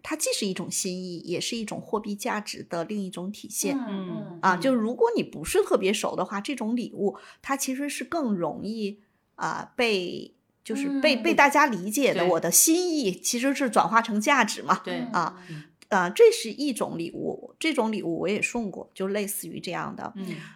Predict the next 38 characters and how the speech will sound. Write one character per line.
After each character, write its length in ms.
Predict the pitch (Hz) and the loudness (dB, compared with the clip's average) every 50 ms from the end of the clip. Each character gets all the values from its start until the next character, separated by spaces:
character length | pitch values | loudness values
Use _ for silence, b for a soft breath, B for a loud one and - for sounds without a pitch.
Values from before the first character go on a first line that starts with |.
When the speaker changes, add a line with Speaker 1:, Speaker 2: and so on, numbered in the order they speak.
| B B | B B
Speaker 1:
然 160 | B 202 226 | B 2 4
后 160 | 277 349 370 | 4 4 2
呢， 120 | 330 302 285 | 2 2 0
还 280 | 285 - 240 156 156 | -2 -2 0 2 2
有 120 | 202 392 415 | 4 4 4
一 140 | 370 311 240 | 2 2 0
种 220 | - 220 180 - | -2 -2 -4 -4
呢， 140 | 151 156 165 | -4 -6 -6
就 120 | 170 240 240 | -4 -4 -4
是 120 | - 233 | -4 -4
可 160 | - - 190 | -6 -6 -8
能 180 | - 120 95 180 | -6 -6 -6 -6
这 140 | - 269 240 | -6 -4 -4
个 80 | 220 | -4
大 160 | 214 254 247 | -2 -2 -4
家 160 | 240 262 269 262 | -4 -4 -4 -4
的 100 | 226 208 | -4 -2
关-， 240 | 214 262 277 285 302 330 320 - | 0 0 0 0 -2 -6 -10 -10
这 120 | - 330 | -8 -2
个， 140 | - 269 240 - - - | 2 2 2 2 0 -4
这 80 | 330 | -4
个 100 | 330 269 | 0 2
忙 460 | 233 208 180 - - 165 190 233 285 | 2 2 2 2 0 -2 -2 -2 -2
是 160 | 277 - - 302 | -2 -2 -2 -2
帮 380 | 220 - 277 294 311 302 320 | 2 2 2 2 2 0 -2
了， 180 | 302 226 147 - | 0 0 0 0
但 160 | - 254 269 | 0 0 0
又 80 | 269 262 | 0 -2
不 200 | 226 - - 170 | -4 -4 -6 -6
是 280 | 196 - - - 254 240 | -6 -4 -4 -2 -2 -4
说 220 | 226 - 247 247 | -2 0 0 0
非 400 | 247 247 - - 370 381 381 381 | 0 0 -2 0 2 2 2 2
要 400 | 392 392 302 208 175 - - - - | 4 4 6 6 4 4 0 -2 0
那 100 | 233 247 | 2 2
样 280 | 262 233 202 165 135 | 2 2 0 -2 -4
去 160 | - - - - | -6 -8 -8 -6
感 240 | - 175 - - 214 | -4 -4 -4 -2 0
谢。 360 | - - - 190 170 - - | 0 2 2 2 0 -2 -4